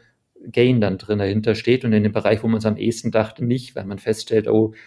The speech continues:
da kriegen, da sind die Ergebnisse einfach nicht auf einem Stand, dass wir sie gut weiterverwenden können.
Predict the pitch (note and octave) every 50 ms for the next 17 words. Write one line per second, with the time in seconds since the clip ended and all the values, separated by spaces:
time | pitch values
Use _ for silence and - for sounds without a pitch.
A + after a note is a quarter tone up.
0 | - - _ _ - G2+ G#2 - - A#2 G#2+ A2 A2+ G#2+ A2+ G2+ A2 G#2+ G#2 G2+
1 | - - A2 A2 - A#2 - B2 A2 G#2+ G#2+ G#2 F#2 A2 A2+ - - B2 A2 -
2 | A#2 A2 G#2+ G#2+ - - A2 G2+ A2+ A#2 A2+ _ _ _ _ _ _ _ - G#2+
3 | - A#2+ G#2+ G#2+ - - _ - - - A#2+ A#2+ - A#2+ - G#2+ F#2+ G2+ G2 -
4 | - A2 - A2+ G#2 G#2+ A#2 B2 -